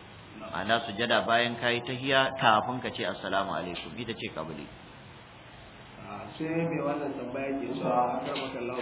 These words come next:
Speaker 2: kamar yadda ka gabatar cewa malamai magada annabawa, to idan rashin lafiya ya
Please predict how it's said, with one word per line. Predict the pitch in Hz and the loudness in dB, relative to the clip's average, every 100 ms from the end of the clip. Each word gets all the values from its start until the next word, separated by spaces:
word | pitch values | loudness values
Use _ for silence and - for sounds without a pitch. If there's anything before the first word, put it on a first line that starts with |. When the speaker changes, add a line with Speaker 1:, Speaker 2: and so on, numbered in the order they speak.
| 123 | -4
Speaker 2:
kamar | 123 139 | -2 2
yadda | 151 117 113 - - - - - - 127 | 2 4 2 2 0 -6 -14 -16 -12 -4
ka | 135 | -2
gabatar | 131 135 135 135 131 - | -2 -2 -2 -2 -4 -2
cewa | 143 131 123 120 120 123 123 123 | 2 4 4 6 4 4 -2 -4
malamai | 127 123 - 151 | -2 0 2 2
magada | 156 - - - 127 120 | 4 4 4 4 4 2
annabawa, | 123 123 123 120 117 - - - - - - - - - - - 139 | 0 0 2 2 2 0 -6 -16 -18 -18 -18 -16 -16 -16 -18 -14 -6
to | 135 | -4
idan | 135 143 165 180 180 - - 151 | 0 4 6 6 4 0 -4 0
rashin | 165 165 151 | 2 2 4
lafiya | 151 151 160 143 | 4 4 4 2
ya | 147 | 2